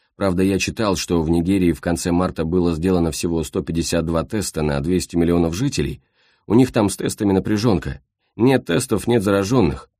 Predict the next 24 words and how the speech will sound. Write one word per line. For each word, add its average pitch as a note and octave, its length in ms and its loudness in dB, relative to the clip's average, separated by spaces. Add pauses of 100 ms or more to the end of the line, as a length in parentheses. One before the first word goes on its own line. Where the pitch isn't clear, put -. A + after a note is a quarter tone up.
Принцип, - 320 0
наверное, F#2+ 420 2
типа - 200 -10
такого. F#2+ 440 -2 (840)
А - 40 -6
ты A#2 100 2
знаешь, B2+ 320 4
что G#2 200 -2
власти A2 380 2
африканских F#2 720 0
стран G#2+ 340 2
не F2 120 4
стали F#2 360 0
эвакуировать F2 680 0
своих D#2+ 260 -2
студентов F2 540 -2
из F2 140 -6
Китая, D2+ 480 -6 (200)
бросили A2+ 440 2
их E2+ 160 -2
там G#2+ 180 2
на E2 140 2
произвол F2 420 0
судьбы?» E2+ 400 -4